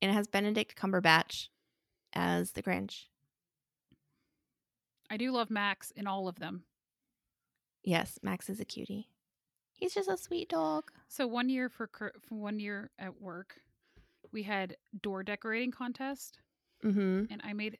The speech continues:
Speaker 2: How the Grinch Stole Christmas, where all the Who's down in Whoville are standing around their trees with their little houses around them, and then the mountain, the, I mean,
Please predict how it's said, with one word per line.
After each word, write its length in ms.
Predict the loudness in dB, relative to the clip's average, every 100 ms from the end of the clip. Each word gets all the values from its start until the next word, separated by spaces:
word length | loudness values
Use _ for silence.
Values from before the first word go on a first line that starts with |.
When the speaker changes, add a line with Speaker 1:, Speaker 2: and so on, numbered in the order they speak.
| _
Speaker 2:
How 180 | -14 -10
the 80 | -10
Grinch 240 | -8 -10
Stole 240 | -8 -8 -8
Christmas, 560 | -10 -8 -4 -4 -6 -14 _ _ _ _
where 200 | -4 -2
all 160 | -2 -4
the 120 | -6 -4
Who's 600 | -4 -2 -6 -6 -10 -14 _ _ _ _ _
down 160 | -6 -6
in 80 |
Whoville 500 | -6 -6 -4 -6 -4
are 80 | -6
standing 320 | -8 -8 -8
around 200 | -6 -6
their 100 | -6
trees 640 | -10 -10 -8 -6 -8 -10 -18 _ _ _
with 120 | -10 -6
their 140 | -6
little 180 | -6 -8
houses 580 | -6 -8 -8 -10 -10 -10
around 280 | -10 -8 -6
them, 280 | -6 -8 -10 -8
and 220 | -6 -4
then 200 | -6 -6
the 80 | -4
mountain, 640 | -2 -2 -4 -6 -10 -10 -10
the, 180 | -12 -6
I 40 | -4
mean, 260 | -4 -4